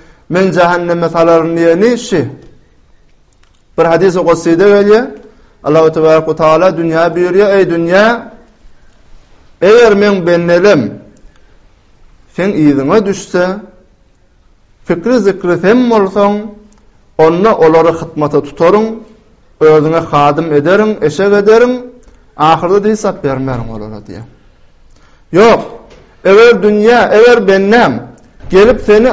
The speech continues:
istifade etse, maňa ýetmeden çürüýüm, onda sen şoňa behterin hytmaty et diýär. O zaman aýdylýar,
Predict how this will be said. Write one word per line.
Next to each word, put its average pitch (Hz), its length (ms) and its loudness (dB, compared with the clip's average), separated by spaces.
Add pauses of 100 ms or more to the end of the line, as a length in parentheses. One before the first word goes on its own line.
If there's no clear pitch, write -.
istifade 180 600 2
etse, 262 240 0
maňa 202 380 2
ýetmeden 262 460 0 (100)
çürüýüm, 269 280 0 (480)
onda 208 320 4
sen 269 220 0
şoňa 240 320 0
behterin 202 440 0
hytmaty 160 400 -4
et 147 300 -2
diýär. 110 220 -6 (1120)
O 147 100 -4
zaman 180 260 -2
aýdylýar, 190 300 2